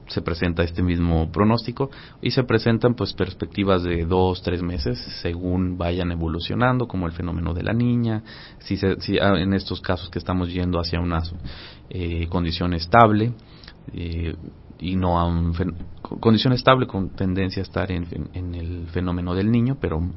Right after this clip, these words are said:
pues, estable al final. Y, y se presenta, pues, información muy, muy interesante de operación de, de presas y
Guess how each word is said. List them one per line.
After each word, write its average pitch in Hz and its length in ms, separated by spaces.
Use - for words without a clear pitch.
pues, - 160
estable 110 400
al - 60
final. 120 280
Y, 123 300
y 117 140
se 107 180
presenta, 107 380
pues, 101 160
información 98 500
muy, 110 260
muy 107 240
interesante 98 760
de 98 120
operación 87 480
de, 85 260
de 87 100
presas - 460
y - 220